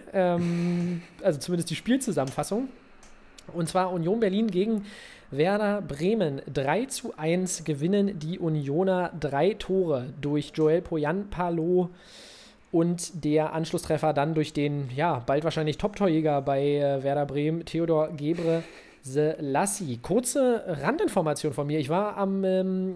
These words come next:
Samstag einkaufen, hab mich beeilt, bin in der Halbzeit losgegangen, da stand's noch null null und, äh, treffe im Supermarkt einen Kerl, der komplett in Werder Bremen-Klamotten, äh, gekleidet ist und, ähm,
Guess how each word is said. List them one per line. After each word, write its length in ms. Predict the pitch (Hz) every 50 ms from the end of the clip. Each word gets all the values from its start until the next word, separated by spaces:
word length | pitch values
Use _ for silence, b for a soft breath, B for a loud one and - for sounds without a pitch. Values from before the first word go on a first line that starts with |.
| 175 175
Samstag 480 | 147 170 185 190 - - 190 190 -
einkaufen, 640 | - 190 247 269 - 156 143 135 - 208 247 - - - - _ _ _ _ _ _ _ _ _ - - - - _ -
hab 160 | - - -
mich 140 | - 214 -
beeilt, 340 | 196 160 185 208 240 240 -
bin 240 | 214 208 208 208 202
in 120 | 196 196
der 100 | 196 185
Halbzeit 340 | 170 196 208 202 - 214 180
losgegangen, 440 | 185 226 226 - 190 156 143 156 175
da 80 | 170
stand's 220 | - - 175 185 -
noch 100 | 202 170
null 140 | 180 180 170
null 320 | 165 175 202 233 247 247 B B B B B B B B B
und, 300 | B 170 175 175 175 -
äh, 180 | 185 175 180 175
treffe 380 | - - - 190 190 - 226
im 500 | 214 - 196 196 190 190 190 190 196 190 196 - B B B B B B B B B B B B
Supermarkt 580 | - 151 156 214 - 233 220 190 185 185 180 -
einen 480 | 185 185 185 185 180 180 180 175 - - 135 143 - - - - - - -
Kerl, 420 | - - 180 185 196 208 202 196
der 80 | 185 180
komplett 480 | 180 180 175 170 - 175 180 196 190
in 180 | - 208 180 170
Werder 200 | 175 175 180 170
Bremen-Klamotten, 760 | 147 156 175 185 175 - 165 147 143 143 151 143 143 143 143 -
äh, 420 | 147 143 139 139 139 139 135 139
gekleidet 500 | 135 147 139 - - 143 139 156 175 175 196
ist 240 | 202 190 190 - -
und, 340 | 180 160 160 151 156 -
ähm, 480 | 156 151 151 147 147 147 147 147 143